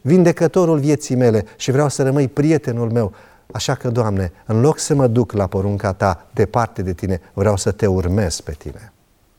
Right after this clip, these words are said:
Acum, dragii mei, când timpul aproape a expirat, stau și mă gândesc: pentru ce am avut în atenție acest personaj în aceste câteva minute? Nu cumva și noi suntem într-o disperată nevoie după a-L vedea pe Dumnezeu în viața noastră?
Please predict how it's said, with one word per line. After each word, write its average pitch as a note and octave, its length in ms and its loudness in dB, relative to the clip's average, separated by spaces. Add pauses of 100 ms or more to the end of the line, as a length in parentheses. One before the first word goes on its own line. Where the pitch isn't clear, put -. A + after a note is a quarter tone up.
(160)
Acum, F3+ 280 0
dragii C#3 280 0
mei, A2+ 140 2
când G2+ 200 -4
timpul G#2+ 300 -2
aproape F#2+ 320 -2
a F2+ 40 -2
expirat, E2 540 -6 (260)
stau - 200 -4
și - 160 -6
mă C#3 100 0
gândesc: A2+ 340 -2
pentru G#3 300 -2
ce - 140 -6
am G#2+ 100 0
avut F#2 340 -2 (100)
în A2 120 2
atenție A2 480 0
acest G#2 280 -4
personaj F#2+ 600 0 (160)
în G#2+ 100 -2
aceste F#2+ 340 -4
câteva F2+ 360 -4
minute? E2 440 -8 (1040)
Nu F#3 120 2
cumva B2 400 2
și - 180 -6
noi G#2+ 160 0
suntem G#2 320 -2
într-o G#2 240 0
disperată G#2+ 600 -2
nevoie F2 500 -4 (380)
după G#2 300 -2
a-L G2 140 2
vedea F2+ 480 -2
pe F#2 120 -4
Dumnezeu E2 480 -4
în D#2+ 100 -6
viața E2+ 320 -6
noastră? E2 440 -10